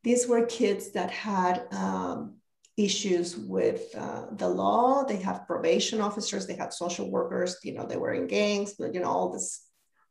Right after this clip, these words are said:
stuff. And they were not good learners.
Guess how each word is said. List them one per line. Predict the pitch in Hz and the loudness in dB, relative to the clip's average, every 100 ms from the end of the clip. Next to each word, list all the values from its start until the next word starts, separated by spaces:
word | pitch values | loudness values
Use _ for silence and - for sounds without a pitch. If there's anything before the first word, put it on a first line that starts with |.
| _ | _
stuff. | 190 - - - - - _ _ _ _ _ _ _ _ _ _ _ _ - | -10 -8 0 0 0 -8 _ _ _ _ _ _ _ _ _ _ _ _ 2
And | 226 214 208 202 190 - _ _ 214 | 4 6 6 4 0 -8 _ _ 4
they | 214 | 8
were | 202 185 180 | 8 6 4
not | 175 208 - | 4 2 2
good | - 220 | -2 0
learners. | 190 175 202 359 403 - - | 4 4 4 2 0 -4 -12